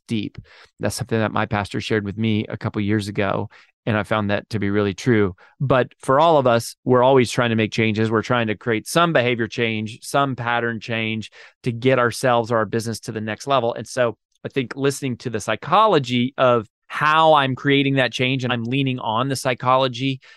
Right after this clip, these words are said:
that, you know, I've spent a lot of my life developing, which is the psychology of helping people take action and build discipline and do things they don't wanna do. And that's something I've, you know, spent a career studying. So, you know, listen to it more from that angle. Like, if you're not someone who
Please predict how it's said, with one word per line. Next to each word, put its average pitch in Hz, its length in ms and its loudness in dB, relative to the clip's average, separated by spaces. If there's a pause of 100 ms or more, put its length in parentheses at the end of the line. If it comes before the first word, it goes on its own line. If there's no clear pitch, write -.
(140)
that, 113 320 0
you 120 100 -2
know, 104 80 2
I've 101 60 -6
spent 110 240 -2
a 104 40 2
lot 107 220 2
of 107 80 2
my 107 140 2
life 107 240 0
developing, 117 500 2
which 117 180 -4
is 113 300 -2
the 117 80 -2
psychology 110 640 -2
of 101 80 -2
helping 107 260 -2
people 110 400 -4 (380)
take 117 220 -2
action 110 400 -2
and 110 420 -2
build 113 240 0 (120)
discipline 123 480 -2
and 110 120 -2
do 110 140 -2
things 113 220 -4
they 113 100 -2
don't 110 160 -2
wanna 107 180 -2
do. 135 420 4
And 123 260 -4 (100)
that's 107 140 -6
something 110 280 -2
I've, 107 220 -4 (180)
you 113 80 -12
know, 101 60 -6
spent 107 260 -4
a 117 60 -6
career 117 300 -2
studying. 147 400 0
So, 117 240 0 (400)
you 156 140 2
know, 120 220 4
listen 170 360 2
to 170 80 6
it 165 80 4
more 156 160 4
from 131 160 0
that 147 240 2
angle. 123 320 2
Like, 117 260 0
if 120 160 -8
you're 131 100 2
not 127 160 2
someone 123 280 -2
who 113 220 0